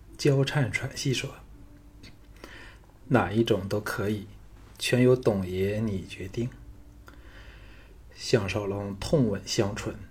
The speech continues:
同时把她横抱起来，往榻子走去，坐在榻沿儿，让她偎在怀中，仍不放过她的小嘴儿。空着的左手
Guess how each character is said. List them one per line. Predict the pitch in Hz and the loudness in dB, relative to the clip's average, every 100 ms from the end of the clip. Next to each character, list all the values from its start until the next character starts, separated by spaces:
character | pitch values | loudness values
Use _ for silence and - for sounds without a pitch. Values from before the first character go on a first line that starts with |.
| - - - - - - - - - - - | -20 -20 -20 -20 -20 -20 -20 -20 -20 -20 -14
同 | - 113 135 | -6 0 2
时 | 123 113 | 2 0
把 | 90 | -2
她 | 101 | -4
横 | 95 95 98 | -6 -6 -2
抱 | 123 107 | 0 0
起 | - - | -2 -8
来， | - - - - - - | -10 -12 -16 -20 -12 -4
往 | 101 92 95 | -4 -4 -6
榻 | - 131 95 | -2 -2 -2
子 | - | -6
走 | - - | -12 -10
去， | - - - - - - - - - - - - - - - - - | -8 -8 -10 -18 -20 -20 -20 -20 -18 -18 -18 -18 -18 -20 -20 -20 -10
坐 | - 139 | 4 6
在 | 117 | 6
榻 | 101 135 104 | 2 2 2
沿 | 95 | 0
儿， | 90 113 - - - - - | -6 -8 -12 -18 -20 -20 0
让 | 123 | 2
她 | 98 98 | 2 0
偎 | 101 131 | 6 8
在 | 113 95 | 8 4
怀 | 92 87 | -2 -4
中， | 95 101 95 - - - - - | 0 0 -2 -10 -20 -20 -20 -12
仍 | - 101 104 110 | -4 0 2 2
不 | 107 | 0
放 | 95 113 98 | 2 2 0
过 | 95 | -4
她 | 98 | -4
的 | 98 | -4
小 | 90 92 98 | -6 -4 -4
嘴 | 113 | -4
儿。 | - - - - - - - - - - | -6 -10 -20 -20 -20 -20 -20 -20 -20 -12
空 | - 139 143 | -4 2 4
着 | 139 117 | 6 4
的 | 95 | 2
左 | 95 95 113 | 0 0 0
手 | 113 98 | 0 -4